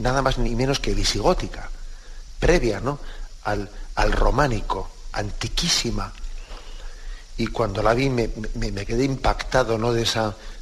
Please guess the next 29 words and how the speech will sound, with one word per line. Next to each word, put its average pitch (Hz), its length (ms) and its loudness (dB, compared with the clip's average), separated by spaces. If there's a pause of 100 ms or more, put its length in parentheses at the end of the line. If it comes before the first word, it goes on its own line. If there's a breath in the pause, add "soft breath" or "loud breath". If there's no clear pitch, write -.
de 120 80 0
esa 113 180 2
basílica 110 520 0
visigótica, 110 560 2
que 110 140 0
yo 113 120 0
creo 117 140 2
que 117 80 2
habrá 113 180 4
poquísimas - 760 0
en 101 80 -2
el 107 80 -2
mundo, 127 360 2
¿no? 120 120 -2 (380 loud breath)
con 101 140 -2
esa 117 180 0
antigüedad. 110 600 0 (640 loud breath)
Y 120 100 0
me, 113 260 -2
y 110 140 -2
me 101 120 -4
decían, 127 420 2
pues, - 160 2
que 107 180 0 (440)
en 104 180 6
ella 123 400 4 (440 loud breath)
se 120 240 4
ha 120 80 8
celebrado, 117 640 4